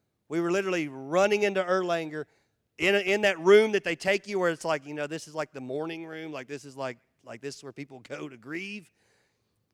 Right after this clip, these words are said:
and not knowing if she was gonna live. But God did something so much bigger in that situation. And not only was he doing a miraculous thing in my daughter, Bryn, and I don't wanna be one of these things that five years from now we're still talking about Bryn, like God's done more things since then.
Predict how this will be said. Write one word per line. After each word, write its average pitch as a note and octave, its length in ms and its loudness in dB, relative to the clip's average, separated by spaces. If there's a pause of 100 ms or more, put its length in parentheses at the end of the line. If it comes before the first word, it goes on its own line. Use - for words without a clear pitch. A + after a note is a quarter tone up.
(600)
and D3+ 140 -4
not G3 240 2
knowing G3 440 2
if D#3 140 -4
she E3 120 -6
was C3 180 -4
gonna C3+ 200 -6
live. G#2 360 -20 (2250)
But D#3+ 140 -2
God A3 240 6
did A3+ 120 0
something G3+ 240 -2
so G#3+ 180 -2
much D#3 320 0
bigger G3+ 280 4
in G#3 80 0
that G#3 160 -2
situation. G3+ 720 -4 (1000)
And E3 140 0
not G#3 140 6
only B3 160 4
was G#3+ 120 2
he G3+ 80 -6
doing G3+ 260 4
a F#3+ 40 2
miraculous F3+ 640 -2
thing F#3+ 240 -6
in F3 80 -2
my D#3+ 100 0
daughter, E3+ 360 -2
Bryn, F#3 260 -4
and G#3 80 -2
I B3+ 60 -4
don't C#4 120 -2
wanna A3 160 2
be G3+ 140 -2
one G3+ 100 -2
of G3 40 -2
these F#3 140 -4
things G3 260 -4
that E3 160 -10
five F#3+ 260 -2
years F#3+ 180 -4
from F#3 120 -14
now E3+ 120 -4
we're E3 60 -8
still F#3 160 -10
talking F3+ 320 -8
about F3+ 260 -4
Bryn, F#3+ 320 0
like D#3+ 200 -4
God's F3+ 240 0
done F#3 180 0
more F#3+ 200 -4
things F#3+ 320 -6
since F#3+ 220 -12
then. G#3 360 -10